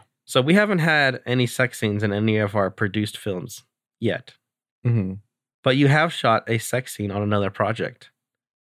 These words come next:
Speaker 1: What was that like? What was that experience like?
Speaker 2: Well, luckily, I wrote this down.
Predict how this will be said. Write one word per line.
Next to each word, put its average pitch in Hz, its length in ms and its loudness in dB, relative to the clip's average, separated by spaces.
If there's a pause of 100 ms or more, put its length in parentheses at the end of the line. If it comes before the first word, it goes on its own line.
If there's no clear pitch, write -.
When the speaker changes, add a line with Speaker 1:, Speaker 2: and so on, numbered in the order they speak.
(160)
Speaker 1:
What 110 120 -2
was 123 160 -2
that 107 160 0
like? 101 260 -4
What 120 100 -4
was 123 160 -2
that 117 100 2
experience 107 500 -6
like? - 200 -10 (960)
Speaker 2:
Well, 104 260 -2 (360)
luckily, 110 540 2
I 107 120 2
wrote 120 240 2
this 160 180 2
down. 190 320 0